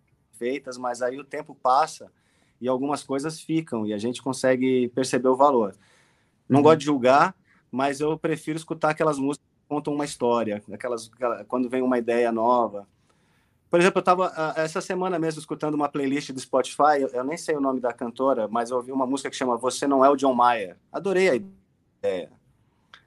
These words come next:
Speaker 1: É um rockzinho bacaninha, enfim, mas tem uma construção de uma ideia ali, tem uma sagacidade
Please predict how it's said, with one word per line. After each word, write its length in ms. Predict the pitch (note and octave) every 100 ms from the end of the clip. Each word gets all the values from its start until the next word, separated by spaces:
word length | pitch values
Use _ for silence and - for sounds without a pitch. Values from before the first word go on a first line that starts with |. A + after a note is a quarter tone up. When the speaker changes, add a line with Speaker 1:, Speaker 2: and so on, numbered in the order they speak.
| _ -
Speaker 1:
É 100 | B2
um 80 | C3
rockzinho 680 | D#3 D3+ C#3 A#2+ C#3+ D#3
bacaninha, 760 | C3 C3 C#3 B2+ B2+ D3+ C#3+ A#2
enfim, 260 | A2+ A2+ D3
mas 200 | C#3 C#3
tem 120 | E3+
uma 140 | F#3+ F#3
construção 460 | F#3+ F#3+ F3+ F3
de 60 | F3+
uma 140 | F3
ideia 400 | D#3+ D3+ E3 D#3+
ali, 340 | C3+ D3 E3 D3
tem 140 | D3
uma 120 | D3+
sagacidade 960 | C#3+ D3 C#3+ C#3 B2+ B2 C#3+ D3 C#3 C#3